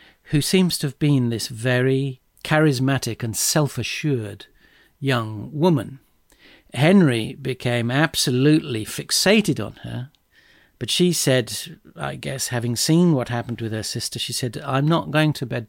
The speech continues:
with you unless you marry me. I'm not going to be your mistress. I'm not gonna be a sexual plaything that you throw aside." And Anne was also very interested in these new religious movements coming out of Northern Europe. This new idea of Protestantism,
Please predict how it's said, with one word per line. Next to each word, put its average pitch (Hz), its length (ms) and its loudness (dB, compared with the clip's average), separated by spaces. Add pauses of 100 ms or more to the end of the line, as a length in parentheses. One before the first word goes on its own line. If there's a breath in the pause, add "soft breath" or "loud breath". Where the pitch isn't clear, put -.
with 110 160 -10
you 117 220 -10 (880 soft breath)
unless 131 480 2
you 120 80 0
marry 117 400 0
me. 110 220 -10 (240)
I'm 127 180 2
not 139 340 2
going 123 200 -2
to 120 80 -10
be 117 300 -4
your 117 260 -6
mistress. 110 400 -6
I'm 120 120 -2
not 135 140 -2
gonna 131 140 -2
be 123 120 2
a 120 40 0
sexual - 440 -4
plaything 110 540 -6 (540 soft breath)
that 120 280 -6
you 113 120 -6
throw 110 300 -8
aside." 107 560 -4 (460 loud breath)
And 139 120 2
Anne 165 360 6
was 120 120 0
also 123 220 -4
very 127 300 2
interested 117 440 -6
in 110 140 -6
these 107 240 -10
new 110 480 -6
religious 107 460 -8
movements 101 420 -8
coming 127 300 0
out 107 200 -4
of 107 120 -10
Northern 104 440 -6
Europe. 104 400 -10 (500 loud breath)
This 139 180 0
new 151 280 8
idea 123 440 -4
of - 240 -14
Protestantism, 113 880 -12